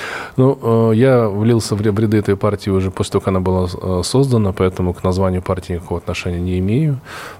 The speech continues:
При этом считаю, что название довольно, э, интересное, потому что оно очень быстро запоминается, хочется узнать, что это такое.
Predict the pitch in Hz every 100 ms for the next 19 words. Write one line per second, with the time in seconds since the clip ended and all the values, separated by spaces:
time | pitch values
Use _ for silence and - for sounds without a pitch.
0 | - 101 127 113 - 110 92 98 95 104
1 | 95 90 95 92 92 90 87 76 87 85
2 | 85 92 90 123 143 131 - 95 92 -
3 | 92 90 87 87 - 90 85 87 85 85
4 | 101 92 113 147 135 - 110 107 104 101
5 | 98 92 80 82 104 - - 92 92 87
6 | - 104 120 117 107 110 104 104